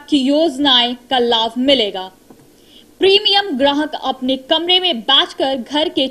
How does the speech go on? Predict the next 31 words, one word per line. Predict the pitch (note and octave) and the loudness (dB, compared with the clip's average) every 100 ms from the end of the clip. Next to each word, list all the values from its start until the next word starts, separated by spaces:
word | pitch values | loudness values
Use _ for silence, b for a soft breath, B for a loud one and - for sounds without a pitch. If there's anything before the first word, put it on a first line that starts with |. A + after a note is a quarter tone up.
| - | -2
टीवी | D#4 D#4 B3 B3 | 2 2 2 -4
सेट | - D#4 D#4+ - | -6 -4 -4 -2
पर | D4 A3+ | -2 0
रिलीज | B3 B3+ E4+ | -2 0 0
के | F4+ D4+ A#3 | 0 0 0
दिन | G3 C#4+ C#4 | 0 -4 -2
फिल्में | C#4+ B3+ A#3+ B3 | -2 -2 0 -2
भी | A3+ E4+ | 0 2
देख | E4+ A3 | 4 2
सकेंगे। | - G#3+ G#3 F#3+ F#3 - B B B3+ | 0 -10 -8 -10 -12 -16 B B -10
इससे | C4 - C4+ A#3 | -10 -4 -2 -2
Jio | G3+ D4+ G4 | 0 0 0
में | F#4 D4 C#4 | 0 0 0
फर्स्ट | - D#4+ F#4 A4+ - | -4 0 0 0 -2
डे | C#4 C#4+ - | -2 -2 -4
फर्स्ट | D4+ E4+ F#4+ | 0 0 0
शो | D4 B3 | -2 0
का | C#4 C#4 | 0 0
नाम | C#4 C#4 A3 G#3 | 2 2 0 -4
दिया | F#3+ G3 | -8 -8
है। | F#3 F3+ - _ _ _ _ _ _ _ _ _ - | -8 -16 -20 _ _ _ _ _ _ _ _ _ -4
प्रतिस्पर्धा | D4 D4 F#4 G#4 - - C#4 A#3+ C4 C4 | -2 0 2 0 -2 -4 -2 0 -2 -2
टेलीकॉम | E4+ D#4+ F4+ D#4+ C4 C4+ | -2 2 2 2 0 -2
कंपनियों, | D#4+ D#4 D#4+ D#4 C#4+ C#4 | 0 -2 -2 -2 -2 -4
स्ट्रीमिंग | C4+ - F#4 F#4+ D4+ F#4 - | -10 -2 0 0 -2 -4 -4
प्लेटफॉर्म | D4 F4+ F#4+ F4 D4 C#4+ | 0 0 0 -2 -2 -2
और | - C4 | -2 -2
यहां | B3 B3 D4 G4+ G4+ | 0 -2 -2 -4 -2
तक | F4 E4+ - | -4 -4 -4
कि | C4+ | -6
सिनेमा | - D4+ C#4 C#4 C#4 | -2 0 2 2 0